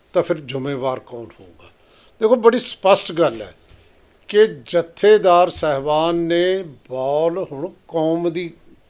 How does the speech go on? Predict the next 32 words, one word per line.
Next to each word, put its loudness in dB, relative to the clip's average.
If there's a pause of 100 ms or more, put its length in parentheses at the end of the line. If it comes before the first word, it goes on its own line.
(520)
ਪਾਲੇ 4
'ਚ -12
ਸਿੱਟਤੀ -12 (760)
ਵੀ 0 (100)
ਅਸੀਂ 4
ਤਾਂ 10
ਕਰਤਾ, -2 (640)
ਪ੍ਰਧਾਨਗੀ 2
ਦੀ -8
ਗਈ, -4 (840)
ਭਰਤੀ 0
ਨਵੀਂ 0
ਹੋ -4
ਰਹੀ -8
ਹੈ, -16 (160)
ਤੁਸੀਂ -10
ਕਿਹਨੂੰ -8
ਭਰਤੀ -4
ਕਰਾਉਣਾ? -8 (440)
ਤੁਸੀਂ -2
ਆ 4
ਕਾਕੇ -4
ਭਰਤੀ -4
ਕਰ -2
ਰਹੇ, -6 (100)
ਮਲਕ -4
ਭਾਗੋਆਂ 0
ਦੇ 0
ਮੁੰਡੇ -4
ਭਰਤੀ -4
ਕਰਨੇ -4
ਨੇ, -18